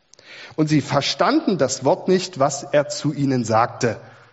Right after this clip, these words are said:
Ich habe gestern gelacht, als ich das gelesen habe. Es gibt Hoffnung für alle Eltern, die ihre Teenies nicht verstehen. <laughs> „Und sie verstanden das Wort nicht, was er ihnen sagte.“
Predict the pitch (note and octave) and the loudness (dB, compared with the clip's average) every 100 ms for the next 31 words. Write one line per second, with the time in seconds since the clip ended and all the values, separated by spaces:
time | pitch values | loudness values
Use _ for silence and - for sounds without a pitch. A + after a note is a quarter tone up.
0 | _ - B2+ C3+ - A#2 G#2+ C3 - B2+ | _ -6 -2 -2 -2 -2 2 0 0 -4
1 | B2 C3+ - A2+ C3+ D#3 D3+ D#3+ D#3 - | -2 -4 -2 -2 0 0 0 0 -2 -10
2 | - - - B2+ - E3+ C3 E3+ D3+ C3+ | -20 -20 -8 -6 -2 -2 0 -2 0 -2
3 | C#3 B2+ A#2+ B2+ E3+ F3 D3+ C#3+ B2 B2 | 0 2 2 0 0 -2 -2 -2 -2 -2
4 | C3+ D3 C#3 B2+ - B2+ A#2 D3 E3 A#2+ | 0 2 0 -2 -4 -4 0 2 2 0
5 | - - G#3+ C#3 - C#3+ C3 - - - | -6 -2 2 2 2 0 -2 -4 -2 -2
6 | - - - D#3 C#3+ C4 - G#3+ A3 G3 | -2 -2 -2 -4 -2 -2 0 0 2 2
7 | D3+ C#3 - E3 D#3+ F3+ F#3+ - E3 G3+ | 4 2 2 0 0 0 0 2 0 0
8 | - E3 - - C#3 D#3+ C#3 C#3 D#3+ C3+ | 0 0 0 0 0 2 0 2 0 2
9 | C3+ C3+ - | 2 2 0